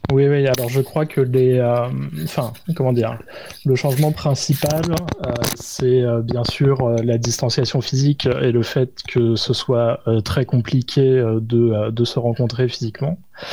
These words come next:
Alors, euh, c'est moins vrai sur Debian, qui est quand même un projet, euh, où, euh, les gens travaillent en ligne, et donc, euh, on a l'habitude de travailler de manière, euh, désynchronisée et, euh, à distance.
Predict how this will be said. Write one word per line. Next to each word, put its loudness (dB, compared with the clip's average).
Alors, 2
euh, 2
c'est 4
moins 6
vrai 2
sur 0
Debian, 2
qui -10
est -4
quand 0
même 2
un 0
projet, 0
euh, 2
où, 2
euh, 2
les 2
gens 0
travaillent 0
en 2
ligne, 4
et -2
donc, -4
euh, -2
on -2
a 2
l'habitude 0
de 2
travailler 0
de 0
manière, 2
euh, 0
désynchronisée 2
et, -6
euh, -6
à 2
distance. -2